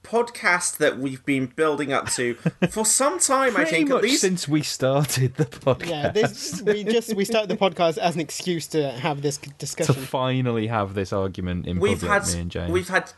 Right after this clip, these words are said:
Speaker 1: guests express interest in being on our V for Vendetta episode, and we've had to tell them no,
Speaker 3: <laughs>
Speaker 1: because
Speaker 3: You're not allowed.
Speaker 1: Ja-, James and Seb have been promising to have a fight about this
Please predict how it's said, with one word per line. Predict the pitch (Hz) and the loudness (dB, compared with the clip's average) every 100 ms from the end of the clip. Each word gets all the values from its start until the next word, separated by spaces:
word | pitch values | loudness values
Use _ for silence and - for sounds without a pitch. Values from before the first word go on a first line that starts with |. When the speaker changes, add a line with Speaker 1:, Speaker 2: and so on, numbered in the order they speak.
| - | -4
Speaker 1:
guests | 156 160 - - - | 0 2 0 0 0
express | 156 - - 117 - | 0 0 0 2 2
interest | 123 147 - 165 170 - | -2 -2 0 0 0 -2
in | 123 | -4
being | 110 117 123 143 | -2 0 0 0
on | 139 | 0
our | 139 135 | 2 2
V | 139 | 0
for | 131 131 | -4 0
Vendetta | 131 131 127 131 | 0 2 0 0
episode, | 131 - - 156 139 | 0 0 0 0 0
and | 131 | -6
we've | 117 | -2
had | 120 - | -2 -2
to | |
tell | 123 135 127 | -2 0 0
them | 135 131 - - - - _ | -2 -4 -8 -20 -20 -20 _
no, | 113 143 240 330 | -4 2 4 2
Speaker 3:
<laughs> | 120 | 2
Speaker 1:
because | - 135 117 - | 2 2 2 4
Speaker 3:
You're | 165 | 4
not | 165 185 208 | 4 4 4
allowed. | 190 123 | 4 4
Speaker 1:
Ja-, | 147 165 - - - - _ | 4 4 0 -20 -20 -20 _
James | - 170 165 185 180 | -2 4 4 4 0
and | 175 | 0
Seb | - 147 143 139 | 4 6 6 2
have | 135 | -2
been | 131 127 | -2 -2
promising | - 127 131 - 123 | 0 0 2 0 -2
to | 123 | -2
have | 120 113 | 0 0
a | |
fight | - 151 185 - | 0 0 0 0
about | 98 90 - | -2 -2 -2
this | 85 87 - | -6 -4 -6